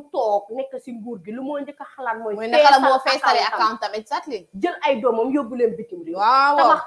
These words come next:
Speaker 1: këram, toppatoo ay famille am balaa muy liggéey
Speaker 2: Balaa
Speaker 1: ci
Speaker 2: mu
Speaker 1: Gambien
Speaker 2: Gambien. Te loolu ba, balaa muy dintu fekk loolu weesu na.
Speaker 1: Weesu na ba pare.
Speaker 2: Loolu moo tax
Speaker 1: Mais kon
Speaker 2: ne
Speaker 1: dafa mel ni interest moo tax nit ñi dem di toog foofu.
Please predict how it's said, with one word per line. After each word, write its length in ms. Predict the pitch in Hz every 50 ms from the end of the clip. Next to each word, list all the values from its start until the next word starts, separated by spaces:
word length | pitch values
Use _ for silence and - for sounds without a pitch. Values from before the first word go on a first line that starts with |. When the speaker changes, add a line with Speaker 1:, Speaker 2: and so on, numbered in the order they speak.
| - -
Speaker 1:
këram, 260 | 294 262 214 214 294 320 - _ _ _ _ _ _ -
toppatoo 440 | 381 381 370 349 330 339 302 269 - -
ay 120 | 254 240 240 - -
famille 400 | 302 - 233 233 233 226 233 233
am 100 | 214 185 196
balaa 220 | 285 330 330 330 294
muy 160 | 302 294 277
liggéey 140 | 247 220 185
Speaker 2:
Balaa 140 | 220 220 240
Speaker 1:
ci 60 | 240
Speaker 2:
mu 60 | -
Speaker 1:
Gambien 380 | 220 226 226 202 202 185 180 170
Speaker 2:
Gambien. 420 | 170 202 196 196 185 175 170 170 160 -
Te 80 | 247 247
loolu 220 | 262 254 254 247
ba, 160 | 269 254 254
balaa 300 | - 262 262 277 294 302
muy 100 | 294 302
dintu 240 | 302 320 285 - 233 208 202
fekk 240 | 226 233 226 220
loolu 200 | 214 214 208 208 208
weesu 220 | 226 240 - 214 196
na. 60 | 180 185
Speaker 1:
Weesu 260 | 226 233 233 233 233
na 80 | 226 190
ba 100 | 185 185
pare. 160 | - 180 - - _ _ _
Speaker 2:
Loolu 280 | 220 254 294 311 208 240
moo 80 | 330 339
tax 160 | - 277 269
Speaker 1:
Mais 80 | 277
kon 80 | - 330
Speaker 2:
ne 60 | 311 330
Speaker 1:
dafa 120 | 381 320
mel 140 | 330 320 311 -
ni 40 | - 339
interest 400 | 370 381 - 311 269 277 269 262
moo 160 | 277 269 254
tax 160 | - 196 - - -
nit 140 | 214 254 254 240
ñi 60 | 220
dem 140 | 226 220 226
di 120 | 226 240 -
toog 160 | 285 262 269 269 -
foofu. 220 | 339 277 -